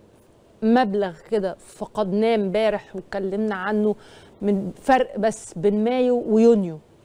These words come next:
أخباره إيه؟ ده فين؟ ده جه منين؟ ما حصلش عندنا تخارج إحنا خالص من، آه، أذون الخزانة؟ عمومًا أنا مش هرد، جريدة المال هي اللي بترد على الدكتور فخري الفقي وبتقول له إن عندنا،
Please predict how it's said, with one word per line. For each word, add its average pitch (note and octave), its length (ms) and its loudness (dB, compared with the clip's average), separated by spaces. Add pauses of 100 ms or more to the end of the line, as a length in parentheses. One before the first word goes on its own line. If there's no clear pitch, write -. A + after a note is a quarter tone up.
(460)
أخباره A#3 480 2
إيه؟ G#3+ 260 2
ده F#3+ 160 0
فين؟ G#3 360 -2
ده A3+ 80 4
جه A#3 140 4
منين؟ A3 460 0 (160)
ما F#3+ 60 -14
حصلش A#3 400 -6
عندنا F#3+ 320 -2
تخارج A#3 500 0
إحنا A#3 240 -2
خالص D#4 420 0 (420)
من، A3+ 400 4
آه، F3 680 -2 (320)
أذون A3 260 2
الخزانة؟ B3+ 560 0 (640)
عمومًا C#4+ 580 4 (680)
أنا G4+ 180 4
مش F4 220 2
هرد، G4 280 0 (300)
جريدة C#4+ 580 2
المال A#3 600 0 (380)
هي D4+ 220 4
اللي G#3+ 160 0
بترد G#3 420 0
على F#3+ 380 -2
الدكتور F#3 480 -6
فخري A3+ 440 -6
الفقي F4 360 -4
وبتقول C#4+ 460 0
له D4 160 0
إن A#3 260 0
عندنا، A3 640 0